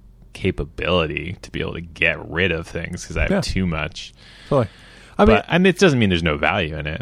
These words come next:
Speaker 2: and,
Speaker 1: but
Speaker 2: and I think regardless of, like, your level of affluence or
Speaker 1: Mm.
Speaker 2: privilege, I think everyone holds on to things that they don't need. Like,
Speaker 1: Yeah.
Speaker 2: a-, at a certain point, like, we, we're all carrying around baggage.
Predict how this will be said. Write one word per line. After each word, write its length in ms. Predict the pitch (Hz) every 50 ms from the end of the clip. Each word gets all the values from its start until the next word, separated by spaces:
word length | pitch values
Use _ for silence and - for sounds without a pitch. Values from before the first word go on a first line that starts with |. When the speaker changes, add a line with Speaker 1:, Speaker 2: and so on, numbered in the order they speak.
| 101 -
Speaker 2:
and, 120 | 151 147
Speaker 1:
but 100 | 165 -
Speaker 2:
and 140 | - 156 160
I 80 | 156 147
think 420 | - - 185 160 127 - - - - - - - - - - - - - - - - _ _ _ _ -
regardless 600 | - 123 117 104 117 113 107 104 104 101 92 - -
of, 140 | 95 87 95
like, 300 | 90 85 82 85 - -
your 280 | 87 82 82 80 80
level 300 | 80 80 78 76 80 78
of 100 | 76 78
affluence 720 | 80 80 - - - 101 95 90 85 82 82 78 - - -
or 220 | - 85 90 82
Speaker 1:
Mm. 280 | - 78 78 80 90 95 - - - - - _ _
Speaker 2:
privilege, 720 | - - 101 98 95 90 85 80 78 78 80 87 - - - -
I 220 | - 107 90 95 101
think 240 | - - 117 104
everyone 520 | 92 87 90 90 98 95 92 87 85 85 82
holds 320 | - - 95 - 101 -
on 160 | 85 - - 92
to 100 | 104 92
things 260 | - 85 85 85 -
that 120 | - - -
they 120 | - 87
don't 260 | - - - - -
need. 300 | - - - - - - - - - - - _ _ - - - - - - -
Like, 180 | 107 101 - -
Speaker 1:
Yeah. 160 | 104 92 -
Speaker 2:
a-, 140 | 98 - 110
at 80 | 107
a 40 | 104
certain 300 | - - 117 95 87 95
point, 360 | - - - 104 92 85 58
like, 180 | - 95 90 -
we, 140 | 98 92 -
we're 200 | 110 110 113 107
all 100 | 101 92
carrying 360 | - - - 92 85 82 82
around 240 | 78 78 76 71 73
baggage. 540 | 73 73 76 78 80 87 92 95 - -